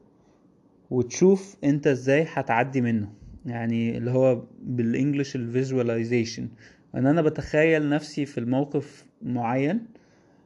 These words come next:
آه، بسببه أنا اضطريت إن أنا أتخلى عن العادة الصحية بتاعتي، أو حصل لي خلاص، يعني مثلا،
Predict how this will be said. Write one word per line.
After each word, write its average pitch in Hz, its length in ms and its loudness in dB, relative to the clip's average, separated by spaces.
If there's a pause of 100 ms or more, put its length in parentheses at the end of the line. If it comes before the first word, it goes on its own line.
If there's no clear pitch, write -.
(140)
آه، 127 160 -2
بسببه 147 960 2
أنا 139 120 2
اضطريت 135 580 0
إن 131 140 -2
أنا 135 220 -2
أتخلى 135 480 0
عن 120 220 -2
العادة 117 340 0
الصحية 123 480 -2
بتاعتي، 135 640 0
أو 123 500 0
حصل 135 380 2
لي 143 500 2 (120)
خلاص، - 560 2 (260)
يعني 127 280 -4
مثلا، 131 440 -2